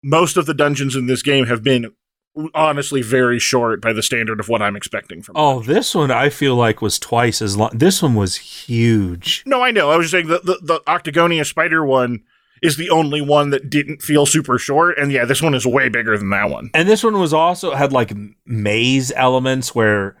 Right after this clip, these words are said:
Speaker 1: Yeah.
Speaker 2: certain paths would just end and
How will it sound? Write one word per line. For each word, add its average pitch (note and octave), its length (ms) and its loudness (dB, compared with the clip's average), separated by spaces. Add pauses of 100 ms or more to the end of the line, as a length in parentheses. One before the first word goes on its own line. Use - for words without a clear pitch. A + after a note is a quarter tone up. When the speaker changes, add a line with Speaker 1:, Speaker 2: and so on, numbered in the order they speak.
(140)
Speaker 1:
Yeah. C3 240 0
Speaker 2:
certain C3 480 -2
paths A#2+ 680 0
would A2+ 160 -2
just A2 300 -4
end A2+ 540 -2
and F#2+ 200 -8